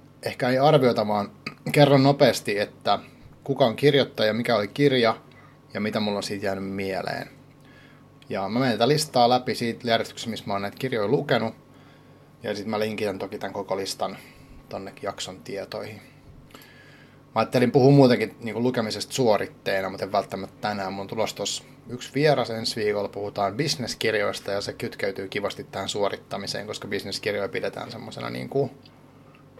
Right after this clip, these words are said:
no ehkä jollain tavalla tämmösen suoritusyhteiskunnan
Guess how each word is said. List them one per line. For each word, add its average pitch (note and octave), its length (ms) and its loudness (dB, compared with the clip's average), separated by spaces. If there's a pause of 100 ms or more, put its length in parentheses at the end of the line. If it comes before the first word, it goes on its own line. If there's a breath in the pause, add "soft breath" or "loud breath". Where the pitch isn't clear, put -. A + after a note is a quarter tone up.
(680)
no C3 120 0
ehkä A#2+ 160 0
jollain A2 300 4
tavalla G2+ 220 0
tämmösen G2+ 300 -8
suoritusyhteiskunnan G2 1300 -4